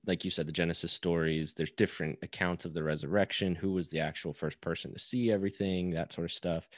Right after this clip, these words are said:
First, uh, and Second Kings is written, like, during the time of that, like, the setting of what's happening in First and Second Kings.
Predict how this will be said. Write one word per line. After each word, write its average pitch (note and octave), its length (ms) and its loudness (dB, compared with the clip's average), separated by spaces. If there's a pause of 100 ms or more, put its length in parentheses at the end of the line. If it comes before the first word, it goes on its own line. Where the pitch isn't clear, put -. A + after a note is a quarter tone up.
(680)
First, A2+ 360 2
uh, F2+ 460 4
and E2+ 120 -4
Second - 360 -4
Kings C3+ 600 -2
is F#2 200 0
written, F#2+ 380 2
like, E2 260 -2 (200)
during B2+ 580 6
the A#2+ 120 0
time B2 560 2 (100)
of A2+ 420 2 (220)
that, G#2+ 320 0 (920)
like, F2+ 280 0
the F2+ 100 0
setting G2 440 2
of F2+ 240 2
what's F2+ 200 0
happening G2 420 0
in G2 300 -2
First G#2+ 240 -4
and - 60 -12
Second G#2+ 240 -4
Kings. A#2 340 -4